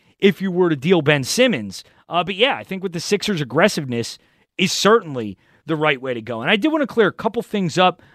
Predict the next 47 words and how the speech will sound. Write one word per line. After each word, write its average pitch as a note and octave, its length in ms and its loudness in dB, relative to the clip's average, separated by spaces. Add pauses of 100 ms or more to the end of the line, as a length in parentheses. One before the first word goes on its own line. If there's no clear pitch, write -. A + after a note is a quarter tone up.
uh, E3+ 160 0
that D#3 100 -4
Jimmy F3+ 320 -4
and E3+ 100 -4
I, E3+ 280 2 (220)
uh, D3 220 0
had E3 200 0
discussed F3 540 -2
right E3+ 260 0
there. C#3 380 2 (480)
In, G3 140 2
in F#3+ 400 0
terms C#4+ 260 2
of D4+ 60 0
Deshaun A3 380 4
Watson, E3+ 580 2 (240)
and F#3 160 4
we'll C4 80 4
get B3 160 2
into G3 380 2
it D#3+ 100 2
more E3+ 220 2
later C#3+ 520 2 (300)
with, D3+ 400 -2 (260)
uh, A#2+ 40 -16
you D3 320 0
know, D3+ 260 2
the D3 160 -2
specifics D#3+ 580 -4
of E3+ 200 2
the D#3+ 80 4
Deshaun C#3+ 320 0
Watson D3 340 -2
situation, D#3 680 0 (680)
but G3 260 2 (540)
the E3+ 140 -2
stuff - 420 2
he B3+ 200 0
is F#3 120 0
dealing F#3+ 400 2
with E3+ 240 2
are E3 200 0
civil F#3 460 2
lawsuits. D#3+ 840 0
These D3+ 260 -4
are E3+ 80 0
not E3+ 400 2